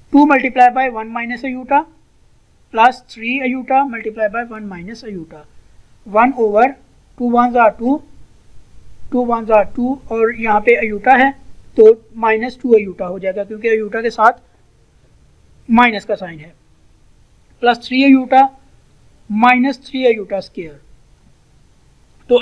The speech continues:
iota square की जगह पे हम minus one put करेंगे और नीचे हमारे पास माइनस टू iota है और प्लस टू iota है, तो ये प्लस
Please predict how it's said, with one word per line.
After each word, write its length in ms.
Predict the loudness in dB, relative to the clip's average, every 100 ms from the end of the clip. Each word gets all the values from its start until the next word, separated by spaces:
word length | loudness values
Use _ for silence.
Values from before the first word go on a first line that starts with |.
| 6
iota 260 | 4 2 0
square 220 | 0 0
की 80 | 0
जगह 220 | 2 2
पे 140 | 2
हम 300 | -2 -4 -8 -16 -20 -14 -4
minus 360 | 0 0 -4 -8
one 160 | -8 -6
put 140 | -4
करेंगे 420 | 0 0 0 -2 -2 -20 -20 _ -20 -20 _ 2
और 320 | 2 2 -4 -20 _ 4
नीचे 280 | 4 6
हमारे 300 | 2 2 0
पास 300 | 0 -2 -2 -4
माइनस 440 | -6 -4 -4 -10 -6
टू 140 | -4
iota 200 | -4 -4
है 120 | -4
और 120 | -2 -4
प्लस 320 | -2 -4 -4
टू 120 | -6
iota 220 | -6 -8 -6
है, 160 | -6
तो 120 | -6
ये 200 | -2 0 0 -2 -20 -20 _ -20 -2
प्लस 320 | 4 4 2